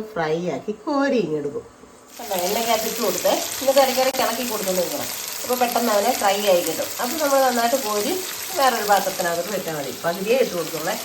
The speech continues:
അല്ല, പിന്നീട് ആ എണ്ണ നമുക്ക് മീൻ വറുക്കാനോ എന്തെങ്കിലും ഉണ്ടല്ലേ എടുക്കാൻ പറ്റത്തുള്ളല്ലോ. അപ്പോൾ ഞാനിപ്പോൾ മീൻ വറുത്ത് എന്ന് വേണം ഒത്തിരി എണ്ണ ഒഴിക്കാണ്ട് കുറച്ച് ഒഴിച്ചിട്ട് രണ്ട് മൂന്ന് തവണയായിട്ട് ഇട്ടെടുത്താൽ മതിയല്ലോ. ആ,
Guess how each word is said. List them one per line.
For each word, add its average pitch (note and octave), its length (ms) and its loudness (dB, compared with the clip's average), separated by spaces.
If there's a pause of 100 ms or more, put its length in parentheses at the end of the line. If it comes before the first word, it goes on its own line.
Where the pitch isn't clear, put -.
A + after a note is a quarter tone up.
(300)
അല്ല, G3+ 120 0 (100)
പിന്നീട് B3 320 4
ആ A#3+ 80 6 (160)
എണ്ണ G#3+ 120 2 (280)
നമുക്ക് G#3 260 0
മീൻ A3 140 -2
വറുക്കാനോ G#3+ 340 0
എന്തെങ്കിലും A#3 380 2
ഉണ്ടല്ലേ B3 280 4
എടുക്കാൻ A#3 320 4
പറ്റത്തുള്ളല്ലോ. F3+ 480 0
അപ്പോൾ F#3+ 200 -2
ഞാനിപ്പോൾ G3+ 520 0
മീൻ G3+ 220 -6
വറുത്ത് A3 220 -2
എന്ന് G#3 200 -4
വേണം G3 300 0
ഒത്തിരി C4 220 -2
എണ്ണ G3+ 280 4
ഒഴിക്കാണ്ട് F#3+ 440 0 (500)
കുറച്ച് G#4 400 4 (180)
ഒഴിച്ചിട്ട് B3 400 6 (320)
രണ്ട് C4+ 200 2
മൂന്ന് B3 360 2
തവണയായിട്ട് A#3 400 2
ഇട്ടെടുത്താൽ F#3 400 -2
മതിയല്ലോ. E3 340 0 (760)
ആ, G#3 60 0